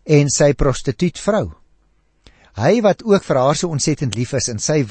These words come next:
herhaal telkens haar ontrou aan hom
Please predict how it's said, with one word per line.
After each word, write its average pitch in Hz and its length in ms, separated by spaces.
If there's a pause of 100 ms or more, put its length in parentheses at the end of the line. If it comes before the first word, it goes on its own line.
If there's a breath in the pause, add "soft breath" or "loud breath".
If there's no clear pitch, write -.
(200)
herhaal 120 520
telkens 139 680
haar 110 180
ontrou 127 640
aan 110 160
hom 98 220